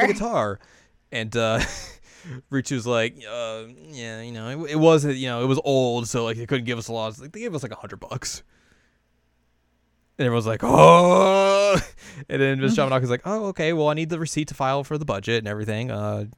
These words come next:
Speaker 1: do you, I would assume you got that." And Richu's like, "Uh, yeah." She's, like, trying, very shakily trying to give it to her, and then she just eats it.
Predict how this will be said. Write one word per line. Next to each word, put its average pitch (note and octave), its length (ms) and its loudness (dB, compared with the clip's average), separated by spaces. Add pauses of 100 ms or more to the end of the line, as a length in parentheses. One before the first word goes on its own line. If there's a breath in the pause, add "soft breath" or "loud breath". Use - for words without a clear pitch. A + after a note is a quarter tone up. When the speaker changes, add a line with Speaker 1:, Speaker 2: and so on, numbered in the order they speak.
Speaker 1:
do A2+ 100 -12
you, G#2+ 340 -8
I - 40 -8
would A2+ 100 -6
assume C3+ 240 -8
you D3 80 -6
got A2 180 -2
that." A2 200 -2
And G#2+ 180 -8 (460 loud breath)
Richu's A#2 240 -2
like, A#2+ 180 -2
"Uh, F3 1040 -4 (180)
yeah." E3 1080 -2
She's, C#3 180 -8
like, C3+ 140 -4
trying, C3+ 360 -6 (200)
very D3+ 680 -2 (180)
shakily C#3+ 540 0
trying C#3 220 -4
to C#3+ 60 -2
give C#3+ 140 -2
it C#3+ 40 -4
to D3 80 -2
her, D3 100 2
and C#3 140 -4
then C#3+ 80 -2
she B2+ 100 -6
just C3+ 160 -12
eats B2 160 -6
it. G2+ 220 -12